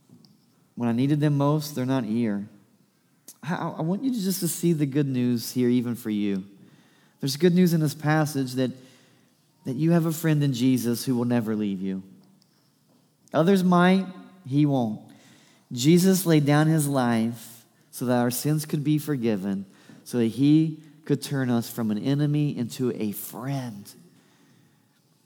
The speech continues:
And he's closer than a brother. And this morning, we get to reflect on this truth. We get to celebrate the Lord's Supper this morning. You get to come to this table,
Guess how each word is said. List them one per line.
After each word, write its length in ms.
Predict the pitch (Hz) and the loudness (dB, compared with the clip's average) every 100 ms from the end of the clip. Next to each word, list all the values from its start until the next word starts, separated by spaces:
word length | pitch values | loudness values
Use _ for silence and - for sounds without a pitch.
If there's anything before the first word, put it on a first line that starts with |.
| _ _ | _ _
And 100 | 110 | -8
he's 160 | 110 107 | -6 -6
closer 420 | - 143 147 151 | -2 0 0 -2
than 160 | 127 120 | -2 -2
a 40 | |
brother. 440 | 98 98 90 87 85 - _ _ _ _ _ _ | -2 -4 -4 -8 -10 -20 _ _ _ _ _ _
And 140 | 117 120 | -4 -2
this 160 | 117 | -2
morning, 540 | 131 139 143 131 117 120 | -2 0 2 2 0 2
we 180 | 151 | 4
get 180 | 165 151 | 4 0
to 100 | 143 | -2
reflect 560 | 127 123 - 127 135 - | -4 -4 -4 -2 -4 -6
on 320 | 113 117 113 | -6 -2 -2
this 260 | 107 104 - | -2 -2 -6
truth. 480 | - 95 90 87 - _ _ _ _ _ _ _ _ _ - | -8 -6 -6 -10 -20 _ _ _ _ _ _ _ _ _ -10
We 80 | 120 | -6
get 80 | 143 | -4
to 80 | |
celebrate 440 | 135 139 135 127 131 | -2 -2 0 0 -2
the 80 | 120 | -2
Lord's 240 | 123 120 | -4 -4
Supper 280 | 120 107 104 | -6 -4 -6
this 220 | 98 - | -8 -8
morning. 420 | 98 92 92 90 - _ _ _ _ _ _ _ _ _ - | -6 -6 -8 -10 -18 _ _ _ _ _ _ _ _ _ -10
You 120 | 127 | -4
get 100 | 147 | -2
to 80 | 147 | -4
come 380 | - 139 147 156 | -6 -2 -2 0
to 100 | 156 | -2
this 200 | 156 156 | -2 -2
table, 520 | - 120 104 107 123 | -2 0 0 -4 -8